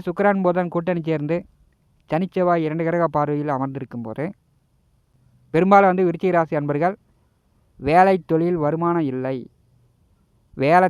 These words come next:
தேடிக்கிட்டு இருக்கிறேன் அப்படின்னு சொல்லக்கூடியவர்களுக்கு வேலை கண்டிப்பாக கிடைக்கும். அதாவது பத்தாவது வீட்டிலே விரையாதிபதியை சஞ்சாரம் செய்யும்போது வேலை தேடி கொண்டிருப்பவர்களுக்கு வேலை கிடைக்கும். ஒரு கம்பெனியில் வேலை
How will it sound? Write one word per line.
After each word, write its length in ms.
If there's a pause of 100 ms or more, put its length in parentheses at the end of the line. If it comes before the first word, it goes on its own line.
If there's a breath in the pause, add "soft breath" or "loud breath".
தேடிக்கிட்டு 380
இருக்கிறேன் 280 (800)
அப்படின்னு 360
சொல்லக்கூடியவர்களுக்கு 680 (180)
வேலை 280 (120)
கண்டிப்பாக 440
கிடைக்கும். 320 (1200)
அதாவது 340
பத்தாவது 400
வீட்டிலே 280 (100)
விரையாதிபதியை 640
சஞ்சாரம் 340
செய்யும்போது 340 (1200)
வேலை 480 (180)
தேடி 240
கொண்டிருப்பவர்களுக்கு 680 (140)
வேலை 320
கிடைக்கும். 380 (840)
ஒரு 140 (100)
கம்பெனியில் 520
வேலை 200